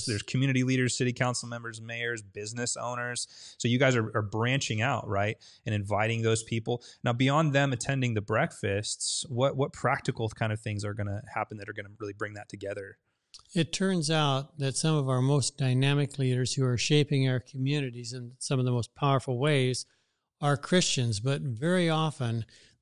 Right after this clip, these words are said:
Speaker 1: they don't have a vision for how can I advance Christ's kingdom in the process? How can I lift up Christ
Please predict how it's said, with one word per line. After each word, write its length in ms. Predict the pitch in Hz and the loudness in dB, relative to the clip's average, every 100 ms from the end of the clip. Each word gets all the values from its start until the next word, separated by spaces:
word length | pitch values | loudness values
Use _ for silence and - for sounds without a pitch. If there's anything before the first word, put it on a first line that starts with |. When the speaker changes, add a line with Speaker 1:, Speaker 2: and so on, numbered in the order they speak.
| - | -2
Speaker 1:
they 100 | 127 | 2
don't 280 | 147 185 | 4 4
have 180 | 143 123 | 4 2
a 80 | 120 | 0
vision 460 | 117 123 120 135 123 | 2 2 2 0 0
for 500 | - 135 127 127 120 - _ _ | 0 0 2 0 -4 -12 _ _
how 220 | - 151 | -4 -2
can 220 | 165 165 | 0 0
I 100 | 147 | 2
advance 420 | 139 120 127 127 - _ _ | 2 0 0 0 -2 _ _
Christ's 280 | 135 127 - | -4 -2 -4
kingdom 580 | - 143 127 113 113 165 | -2 0 0 0 -4 -4
in 100 | 135 | -2
the 100 | 123 | -2
process? 680 | 113 131 120 - 117 110 - - | -2 -2 0 -2 -6 -8 -8 -2
How 160 | 131 | -2
can 180 | 139 147 | 0 0
I 120 | 131 | 0
lift 320 | 127 139 135 - | 0 -2 -2 -4
up 160 | 135 _ | -6 _
Christ 420 | - 123 120 117 | -6 -2 0 -2